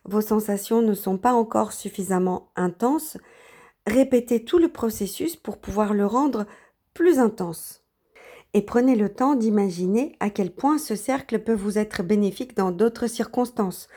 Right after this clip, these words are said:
Par exemple, la prochaine fois que je préparerai une réunion avec, euh, mes collègues pour présenter, euh, le dernier trimestre, euh, de nos performances au boulot.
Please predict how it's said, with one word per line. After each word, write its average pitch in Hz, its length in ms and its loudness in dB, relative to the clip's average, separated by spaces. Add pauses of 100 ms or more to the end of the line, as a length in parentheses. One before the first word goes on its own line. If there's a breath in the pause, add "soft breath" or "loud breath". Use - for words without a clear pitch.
(400 loud breath)
Par 208 140 -2
exemple, 214 400 2
la 208 160 0
prochaine 202 420 -2
fois 240 240 0
que 247 140 -4
je 202 140 0
préparerai 208 720 -4 (400 loud breath)
une 214 180 4
réunion 214 680 4
avec, 208 480 -2
euh, 196 160 0
mes 202 180 0
collègues 196 480 0
pour - 240 -12
présenter, 202 680 -2
euh, 180 140 2
le 180 120 -2
dernier 196 400 0
trimestre, 190 560 -4
euh, 180 100 -4 (840 loud breath)
de 196 140 2
nos 208 160 6
performances 208 680 0
au 220 60 2
boulot. 202 440 0